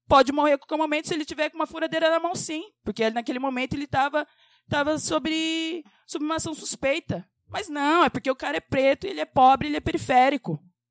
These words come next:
E, e o simples fato de ele ter nascido ali, ele tá com, com o C P F digno de, de ser queimado, sabe? Então é, é foda.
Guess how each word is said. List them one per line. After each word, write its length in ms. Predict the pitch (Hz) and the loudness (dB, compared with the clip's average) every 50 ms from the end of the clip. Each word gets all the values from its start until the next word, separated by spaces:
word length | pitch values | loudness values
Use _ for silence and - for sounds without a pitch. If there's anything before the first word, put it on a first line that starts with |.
| _ _ _ _ _ _ | _ _ _ _ _ _
E, 580 | - 190 196 214 226 233 247 233 233 233 226 226 | -12 -8 -6 -6 -4 -4 -6 -6 -6 -8 -6 -6
e 40 | 226 | -6
o 40 | 220 | -4
simples 260 | - 294 277 302 294 | -4 -6 -6 -6 -4
fato 240 | - 285 277 277 285 | -4 -4 -4 -4 -4
de 60 | 269 | -6
ele 60 | 269 - | -6 -6
ter 120 | - 277 | -6 -6
nascido 320 | - 320 311 - 320 240 277 | -4 -2 -2 -2 -2 0 0
ali, 340 | 269 240 240 262 311 370 - _ _ _ _ _ _ _ - | 0 0 0 -2 -4 -6 -8 _ _ _ _ _ _ _ -6
ele 160 | - 285 311 | -4 -4 -2
tá 180 | - - 302 302 | 0 0 0 0
com, 720 | - 320 330 339 339 339 339 339 349 381 381 359 370 - _ _ _ _ _ _ _ | -2 -4 -4 -4 -4 -6 -6 -6 -6 -6 -6 -8 -10 -14 _ _ _ _ _ _ _
com 80 | - | -6
o 40 | 320 | -4
C 160 | - 330 302 | 0 0 0
P 180 | - _ - 302 | 0 _ 0 -2
F 760 | 294 277 262 254 254 277 294 - - - 349 294 294 277 254 | 0 2 2 2 2 2 -2 -6 -6 -4 -4 -2 -2 -2 -4
digno 440 | 202 196 208 247 247 233 269 262 269 | -6 -6 -6 -6 -4 -4 -6 -6 -6
de, 220 | 220 247 262 262 | -4 -4 -4 -4
de 120 | 220 220 233 | -6 -8 -8
ser 180 | - - 262 | -8 -8 -8
queimado, 600 | - 269 254 247 240 220 214 208 208 214 185 160 | -8 -8 -8 -4 -2 0 2 2 0 0 -2 -6
sabe? 380 | 160 - - - 180 - 156 - _ _ _ _ _ - - _ _ - | -10 -8 -8 -10 -10 -12 -14 -20 _ _ _ _ _ -20 -20 _ _ -18
Então 240 | - - - 208 | -14 -10 -8 -6
é, 480 | 214 220 226 226 226 226 220 214 214 226 - _ _ - | -6 -4 -6 -6 -6 -8 -10 -12 -14 -18 -20 _ _ -18
é 60 | 180 | -18
foda. 440 | 180 - 208 165 160 156 160 156 | -16 -14 -12 -12 -14 -14 -16 -20